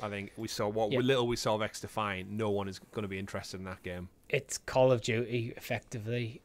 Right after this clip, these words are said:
Speaker 2: but made by Ubisoft, so it's probably not going to be as good as Call of Duty. So it goes back to <laughs> what is its purpose, and it's also not even, like, a couple of years later than it should be. This is probably about fifteen years <laughs> later than it should be.
Speaker 1: Yeah, it's, uh,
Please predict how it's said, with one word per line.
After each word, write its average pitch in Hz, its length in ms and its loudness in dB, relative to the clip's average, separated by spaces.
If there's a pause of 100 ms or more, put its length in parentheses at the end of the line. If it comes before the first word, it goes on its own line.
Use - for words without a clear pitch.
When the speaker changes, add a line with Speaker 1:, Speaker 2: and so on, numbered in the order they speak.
(560)
Speaker 2:
but 139 140 0
made 123 180 6
by 117 140 8
Ubisoft, 113 560 2
so 117 100 -2
it's 107 100 -2
probably 117 260 2
not 113 180 2
going 117 180 4
to 104 60 0
be 110 140 2
as 104 120 0
good 110 160 0
as 107 100 -4
Call 110 260 -4
of 101 60 -4
Duty. 117 280 -2
So 113 160 -2
it 104 60 -4
goes 110 220 0
back 110 200 -4
to 110 140 -2 (140)
<laughs> - 120 -18
what 113 280 0
is 110 120 0
its - 160 -6
purpose, 110 560 -2
and 123 160 2
it's 110 100 -6
also 127 500 4 (320)
not 147 180 10
even, 123 200 6
like, 120 160 6
a 120 120 -2
couple - 340 -4
of 117 60 2
years 117 360 6
later 117 420 2
than 120 120 2
it 117 60 -2
should 117 180 -2
be. 127 120 2
This 123 180 -2
is 117 60 -10
probably 117 260 -2
about - 120 -4
fifteen 110 540 -2
years 110 320 0
<laughs> 110 80 0
later 113 240 2
than - 120 -10
it - 60 -6
should - 260 2
be. 120 240 2 (280)
Speaker 1:
Yeah, 82 160 -6 (320)
it's, - 140 -14
uh, 80 340 -8